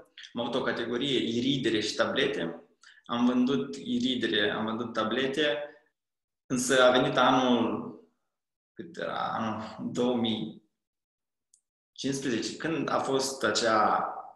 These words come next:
criză valutară, da? Când au fost niște fluctuații care am avut foarte mari pierderi, pentru că le procurai în dolari la un preț și le vinde-, vindeai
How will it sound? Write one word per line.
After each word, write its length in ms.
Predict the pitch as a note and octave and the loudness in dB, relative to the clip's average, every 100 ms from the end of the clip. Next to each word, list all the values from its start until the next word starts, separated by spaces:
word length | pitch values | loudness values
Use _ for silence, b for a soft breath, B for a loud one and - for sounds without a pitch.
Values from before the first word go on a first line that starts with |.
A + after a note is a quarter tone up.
| _ | _
criză 380 | - C#3 C3 A#2+ | -6 0 0 2
valutară, 680 | A2+ A2 A2 B2 A2+ F#2+ - | 2 2 2 4 4 4 0
da? 320 | D2+ D2+ - B B B B B B B B | -2 -4 -6 B B B B B B B B
Când 320 | - C3 C#3 C3 | -4 0 4 6
au 280 | A#2+ A#2+ | 8 8
fost 200 | A#2+ - | 8 4
niște 200 | C3+ - | 2 0
fluctuații 1040 | - - - B2 A#2+ D3+ D3 C#3 C3 B2 A2+ | -2 -6 0 4 6 6 4 4 6 6 4
care 680 | B2 A2 A#2+ A2+ A2+ - - - - - - | 2 4 4 6 4 2 -4 -6 -8 -6 -4
am 140 | B2 A#2+ | 2 2
avut 200 | C#3 C3+ | 2 2
foarte 260 | C3+ B2 | 4 4
mari 240 | A#2+ A2+ - | 4 4 2
pierderi, 640 | C3+ C#3+ C#3+ - - - _ _ _ _ _ - | 2 2 4 2 0 -8 _ _ _ _ _ -4
pentru 240 | B2+ B2 | -2 0
că 120 | A#2+ | 4
le 180 | B2+ B2+ | 6 4
procurai 520 | B2+ C3 C3 C#3 C3+ | 2 0 4 6 8
în 100 | B2 | 6
dolari 540 | A#2 A#2 B2 C#3 D3+ A2 | 6 6 6 6 4 4
la 120 | A2+ | 4
un 160 | A2 | 4
preț 460 | B2 C#3 - - - | 4 4 4 -2 -4
și 200 | - A#2 | -6 -6
le 60 | A2+ | -4
vinde-, 460 | A2+ A#2 A#2 A2 | -2 0 0 -2
vindeai 760 | A2+ A#2+ A#2+ B2 B2 A2+ A2 - | 0 2 6 8 8 6 2 -2